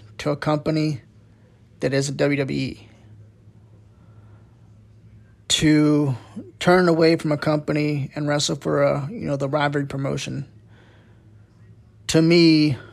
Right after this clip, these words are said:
and to many, I think would be a slap in the face to W W E, the company that has employed him for several, several years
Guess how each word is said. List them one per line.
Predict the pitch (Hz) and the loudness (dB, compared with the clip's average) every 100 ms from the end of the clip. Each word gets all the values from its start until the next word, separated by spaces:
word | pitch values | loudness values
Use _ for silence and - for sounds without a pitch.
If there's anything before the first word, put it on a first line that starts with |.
| - - - _ _ - - | -20 -20 -20 _ _ -12 -6
and | 143 | -6
to | - 151 | -4 0
many, | 160 160 | 2 2
I | 143 143 | 0 -2
think | 156 | -6
would | 151 | -6
be | 147 | -4
a | 143 | -4
slap | - 139 139 147 | -4 -6 -6 -6
in | |
the | 143 | -6
face | - 156 151 - - - - - | -2 -2 -2 -4 -10 -18 -20 -10
to | 143 | -4
W | 147 151 160 | 0 2 2
W | 151 160 | 0 0
E, | 147 | 0
the | 143 | -2
company | 151 143 143 | -4 -4 -2
that | 143 | -2
has | 147 139 | -4 -6
employed | 135 - 156 | -4 0 2
him | 151 143 143 - - - - - | 2 -2 -4 -8 -18 -20 -20 -18
for | - 139 | -12 -8
several, | - 160 147 147 151 | -4 -2 -2 -2 -6
several | - 143 139 135 | -2 -2 -2 -6
years | 135 143 - - | -4 -4 -6 -10